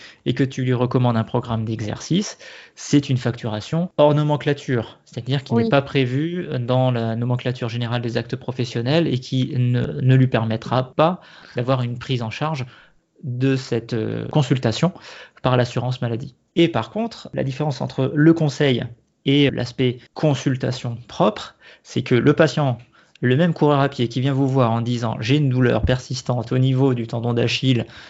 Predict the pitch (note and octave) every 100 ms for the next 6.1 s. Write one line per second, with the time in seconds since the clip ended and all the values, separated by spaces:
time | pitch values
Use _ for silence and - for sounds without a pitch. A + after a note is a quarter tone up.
0 | - - G#2+ - E3 G3+ G#3+ - - _
1 | _ - A#2 B2+ F3 - A#2+ A#2 C#3+ D3
2 | C#3 B2 A#2 A#2+ A#2+ B2 A2+ A2 C3 F3
3 | F#3+ F3 - C3 A#2+ A#2+ B2 B2+ - C3
4 | B2+ B2+ B2 - A2+ A2+ B2 - B2+ A2+
5 | - C3 C3 B2+ B2 B2 B2 A#2+ - B2+